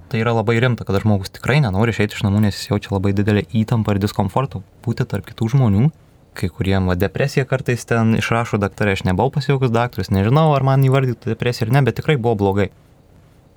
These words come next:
Aš tą vasarą labai sunkiai betraukiau save į žmonės, ten ėjau dirbt, ten pas ūkininką tokį pažįstamą.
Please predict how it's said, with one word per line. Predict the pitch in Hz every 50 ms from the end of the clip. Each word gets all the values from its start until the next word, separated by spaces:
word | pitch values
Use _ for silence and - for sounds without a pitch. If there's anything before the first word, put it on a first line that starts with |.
| -
Aš | - - 160 - -
tą | - 120 101
vasarą | 98 101 120 131 - - 151 143 143 139 135 - - - -
labai | - 131 123 120 113 113 127 127 120
sunkiai | - - - 117 131 151 - 175 175
betraukiau | 170 185 - - - - 196 165 - 92
save | - - - 101 101 98 98 95 - - -
į | - - 104 95 98
žmonės, | 95 107 127 165 196 208 170 113 - -
ten | - 95 92
ėjau | 92 92 92 92 92
dirbt, | 101 135 151 175 - -
ten | - 95 95 -
pas | - - -
ūkininką | - 185 208 - 185 156 139 127 -
tokį | - - 127 120 - 127 -
pažįstamą. | - 107 107 - 127 127 123 - - 104 104 101 101